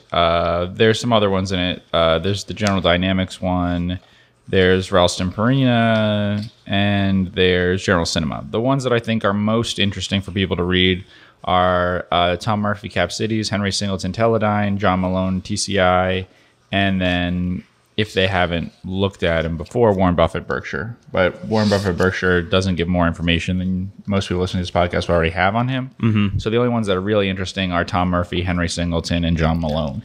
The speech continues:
Speaker 2: All right, so
Speaker 1: And, uh, the book Cable Cowboy probably has more information on the John Malone one.
Speaker 2: Let's start with Tom Murphy.
Speaker 1: Yeah.
Speaker 2: What is it that you like about him?
Speaker 1: Uh, so the record at Capital Cities is pretty impressive, and there aren't a lot of books or things written about that. There's some information from the time that he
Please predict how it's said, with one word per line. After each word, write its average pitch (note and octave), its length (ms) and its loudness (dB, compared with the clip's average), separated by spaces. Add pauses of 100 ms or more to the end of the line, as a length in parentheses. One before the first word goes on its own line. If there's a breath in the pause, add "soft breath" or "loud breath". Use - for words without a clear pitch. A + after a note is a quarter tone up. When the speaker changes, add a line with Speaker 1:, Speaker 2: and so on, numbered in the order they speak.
Speaker 2:
All A2 100 2
right, G2+ 180 2
so - 160 2
Speaker 1:
And, G2+ 200 -2
uh, F#2+ 200 0
the F#2 100 -6
book G#2 240 -6
Cable F#2 300 -4
Cowboy F2 500 -2
probably F2 300 -2
has - 160 -2
more F2+ 140 -2
information F2 440 -4
on E2+ 320 -4 (140)
the - 40 -12
John E2 220 -2
Malone D#2+ 320 -2
one. E2+ 240 -4 (220)
Speaker 2:
Let's A#2 160 0
start A#2+ 220 2
with A2 180 2
Tom G#2 240 2
Murphy. G#2 480 0 (160)
Speaker 1:
Yeah. E2 180 -2 (240)
Speaker 2:
What A2 300 4
is G#2+ 100 2
it G#2+ 120 2
that G2 280 0
you G2+ 200 4
like G2 200 4
about F#2 220 2
him? G2 260 2 (1000 soft breath)
Speaker 1:
Uh, B2+ 360 4
so A#2+ 720 2
the A#2 360 2
record C3 340 -2
at A#2 80 0
Capital G#2 280 0
Cities G#2 280 0
is F#2 100 -6
pretty G2 200 -2
impressive, F#2+ 540 0
and G2+ 180 0
there G2 100 2
aren't G2 160 2
a F#2+ 40 0
lot F#2 180 2
of F2 80 -6
books F#2 300 -2
or F#2+ 40 -2
things F#2+ 300 -2
written F#2 220 -4
about F#2+ 260 4
that. G2 240 2
There's G2 180 0
some A#2 160 2
information G2 520 0
from F#2+ 100 -2
the F#2+ 80 0
time F#2+ 260 2
that F2 140 0
he F2 560 -2